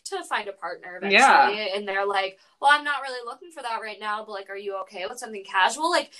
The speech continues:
Speaker 1: it's just the communication is literally already there
Speaker 2: And then
Speaker 1: for
Speaker 2: I feel
Speaker 1: that.
Speaker 2: like at the, at the same time also, like, when it comes with dating men, like,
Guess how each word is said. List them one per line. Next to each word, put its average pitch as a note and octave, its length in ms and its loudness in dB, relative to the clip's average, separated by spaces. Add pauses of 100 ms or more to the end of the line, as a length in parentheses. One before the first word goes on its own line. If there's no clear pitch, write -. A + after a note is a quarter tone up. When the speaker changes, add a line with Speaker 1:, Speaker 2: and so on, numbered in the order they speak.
(280)
Speaker 1:
it's D#4+ 280 -2
just D#4 180 -8
the F#4 60 -6
communication E4+ 680 -8
is G#3 180 -12
literally A3 500 -6
already F#3+ 360 -4
there A3+ 140 -2
Speaker 2:
And C#4+ 80 4
then C#4 200 8
Speaker 1:
for B3+ 160 0
Speaker 2:
I C4 80 6
feel C#4 220 6
Speaker 1:
that. - 0 -
Speaker 2:
like B3+ 200 6
at A#3+ 140 2
the, - 260 0
at A#3 160 4
the A#3 120 2
same G#3+ 320 4
time G#3+ 400 4
also, G3+ 480 6
like, E3+ 340 4
when F#3 160 2
it E3+ 100 0
comes E3+ 320 0
with E3 200 0
dating D#3+ 400 2
men, D3 340 0
like, D#3 240 4